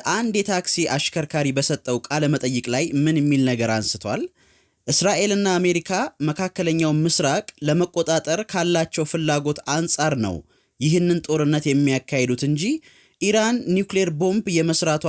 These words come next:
ነገር አሳስቧቸው አይደለም የሚል ሐሳብ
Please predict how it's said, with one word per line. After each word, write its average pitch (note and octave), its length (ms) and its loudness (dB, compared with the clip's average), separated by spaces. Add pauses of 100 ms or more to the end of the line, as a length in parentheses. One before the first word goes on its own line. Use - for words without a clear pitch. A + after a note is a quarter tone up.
ነገር E3 380 0
አሳስቧቸው D3 920 -2
አይደለም A#2+ 540 0
የሚል A#2+ 300 2
ሐሳብ C3+ 380 0